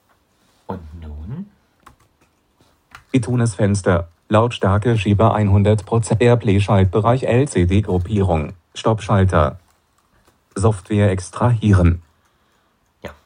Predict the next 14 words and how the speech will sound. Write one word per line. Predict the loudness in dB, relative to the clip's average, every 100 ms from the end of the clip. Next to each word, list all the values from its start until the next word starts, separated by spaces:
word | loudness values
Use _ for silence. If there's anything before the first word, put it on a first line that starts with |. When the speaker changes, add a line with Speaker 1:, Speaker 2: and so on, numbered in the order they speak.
| -18
Speaker 1:
jetzt, | -16 -16 -12
äh, | -10 -10
wird | -12 -14 -20 _ _ _
die | -18
Software | -16 -18 -18 -18
extrahiert | -18 -16 -10 -8 -8 -12
und | -14
dann | -14
installiert. | -12 -12 -8 -6 -8 -12 _ _ _ _ _ _ _ _ _ _ _ _ _ _ _ _
Kann | -14
auch | -10 -10
ein | -8
bisschen | -6 -4
dauern. | -2 0 -2